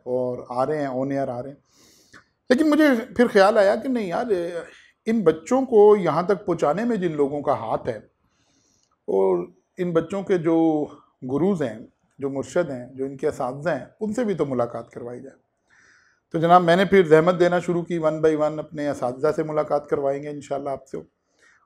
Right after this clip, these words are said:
आज हम आपको जनाब सज्जाद अहमद मलिक साहब से मुलाकात करवा रहे हैं। इन्होंने माशाल्लाह बड़े थोड़े अरसे में टैक्स में अपना बड़ा ज़बरदस्त नाम बनाया।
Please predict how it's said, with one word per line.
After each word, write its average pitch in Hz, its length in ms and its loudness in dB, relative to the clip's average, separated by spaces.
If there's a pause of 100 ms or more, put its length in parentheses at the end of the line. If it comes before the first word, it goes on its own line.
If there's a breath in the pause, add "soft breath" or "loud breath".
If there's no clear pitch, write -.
आज 156 160 6
हम 160 120 6
आपको 156 240 4
जनाब 147 440 2
सज्जाद 135 320 2
अहमद 139 260 -2
मलिक 143 180 -2
साहब 160 180 -2
से 165 120 -6
मुलाकात 156 440 -2
करवा 139 240 -2
रहे 147 120 -8
हैं। 151 180 -14
इन्होंने 156 280 -2
माशाल्लाह 151 480 6
बड़े 143 440 2
थोड़े 160 260 0
अरसे 180 280 0
में 190 200 -4 (680)
टैक्स - 260 0
में 202 80 -4
अपना 165 220 -2
बड़ा 143 160 2
ज़बरदस्त 127 500 -4
नाम 123 220 -10
बनाया। 117 320 -14